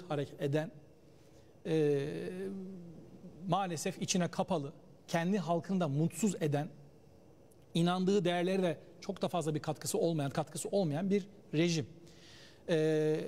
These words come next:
biliyorsunuz ki defaatle birçok kez, e, A B D ile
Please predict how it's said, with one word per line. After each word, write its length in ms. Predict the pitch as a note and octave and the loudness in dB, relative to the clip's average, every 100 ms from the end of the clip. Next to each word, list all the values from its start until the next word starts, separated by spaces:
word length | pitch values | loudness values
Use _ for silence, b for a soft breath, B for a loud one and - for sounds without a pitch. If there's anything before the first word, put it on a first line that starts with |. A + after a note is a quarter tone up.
| F3+ F3+ - | -8 -12 -2
biliyorsunuz 460 | G3+ G#3+ G#3 G3 | 2 2 2 -4
ki 120 | - F3+ - | -2 -4 -2
defaatle 600 | D3 E3 - F#3+ A3 E3 E3 | 0 0 2 -2 0 0 0
birçok 320 | - D#3+ - | 0 -2 2
kez, 340 | G#3 A3 - - - - - | 2 2 -4 -10 -20 -12 -2
e, 240 | C#3+ C3+ | 0 0
A 260 | - D#3+ D#3+ | 2 0 2
B 140 | F3 | 2
D 100 | F3 | 2
ile 240 | E3+ F3+ | 2 -2